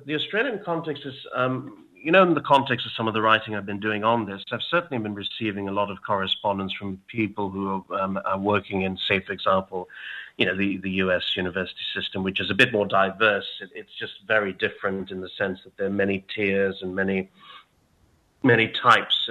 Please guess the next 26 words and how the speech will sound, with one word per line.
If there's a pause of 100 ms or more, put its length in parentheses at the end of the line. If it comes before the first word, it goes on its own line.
and
options. (240)
Um, (460)
yes,
it,
it's
also (160)
doesn't, (100)
i-,
in
some
cases,
it's
not
as
equitable
as (100)
the
Australian
one,
but
it
does
have (100)
options
too.